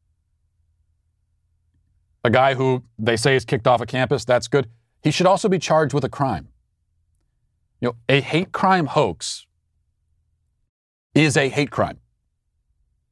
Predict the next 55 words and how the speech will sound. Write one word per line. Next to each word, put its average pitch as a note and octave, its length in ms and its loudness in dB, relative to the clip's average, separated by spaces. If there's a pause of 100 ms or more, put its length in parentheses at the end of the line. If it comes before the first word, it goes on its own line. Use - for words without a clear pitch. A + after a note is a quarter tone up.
(720)
I'm C#3 120 4
not F#3 140 2
a E3+ 40 -2
fan F3+ 200 0
of F3 60 2
the C#3+ 80 0
hate D3+ 180 -2
crime D3 580 2
designation C3 600 0
at A2+ 80 2
all. C3+ 260 4
I A#2+ 80 0
don't B2 160 0
think B2 140 -2
it B2 80 -2
should A#2+ 120 -4
exist, A2 380 0
but A#2 100 0
as G2+ 120 0
long B2+ 240 2
as B2+ 100 -2
it B2+ 80 -4
does, C#3 300 2
it A#2 100 -4
should A#2+ 100 -2
be A2+ 100 0
used A#2 380 -2
equally D3 460 -2
and A2+ 140 -2
in G#2+ 60 0
a G#2 40 0
way A#2 220 2
that's A2+ 240 -2 (340)
at G#2 80 0
least A#2+ 300 -2
sort C3+ 240 2
of B2+ 100 -4
coherent. C#3 420 -2 (680)
And B2 120 2
what C#3+ 120 2
that D3+ 120 2
means C#3+ 220 -2
is B2+ 80 -2
that A#2 140 2
a - 20 0
hate C3 160 -2
crime - 200 0
hoax B2 200 0
should G#2+ 140 -4
be A2 80 0
considered A2 360 0
a G2 60 0
hate F#2 140 -4
crime. - 220 -12 (2250)
It, C3 340 0